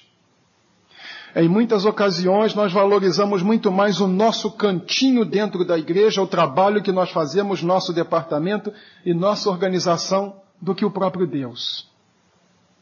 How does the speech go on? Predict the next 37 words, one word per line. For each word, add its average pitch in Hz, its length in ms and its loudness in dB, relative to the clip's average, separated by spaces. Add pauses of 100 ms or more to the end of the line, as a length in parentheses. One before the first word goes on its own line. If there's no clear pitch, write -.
(1700)
Não 180 120 -4
vai 160 140 -2
ser 165 160 -6
fofoca, 185 480 -2
porque 180 160 -6
já 160 120 -4
tem 151 180 -4
tanto 202 280 -2
tempo 185 300 0
que 165 60 0
eu 143 40 0
fui 165 180 -2
adolescente, 151 920 -2 (640)
mas 180 160 0
na 196 80 2
igreja 190 320 0
em - 20 -6
que 202 80 -4
eu 190 60 0
me 175 120 0
converti 170 540 0
como 156 200 0
adolescente, 147 840 -2
havia 143 280 -2
um - 20 2
regente 147 440 -2
de 131 100 -6
coro 156 320 0
muito 196 240 -4
competente. 170 800 -6 (1400)
Mas 175 240 0
ele 240 260 2
era 220 200 0
só 220 200 0
regente 262 440 -4
de 277 100 -2
coro. 196 420 -2